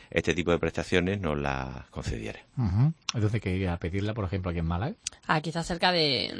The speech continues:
Speaker 3: de la, del Puente de la América. Está muy cerquita.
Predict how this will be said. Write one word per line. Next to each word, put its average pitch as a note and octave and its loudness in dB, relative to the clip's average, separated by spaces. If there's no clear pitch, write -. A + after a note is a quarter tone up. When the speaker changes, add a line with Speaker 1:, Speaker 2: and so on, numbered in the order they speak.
Speaker 3:
de C3 -4
la, B2 -6
del C3 -4
Puente C#3+ -2
de D3 0
la C#3 0
América. G#3+ -2
Está D3+ -4
muy D3+ 2
cerquita. D3+ -4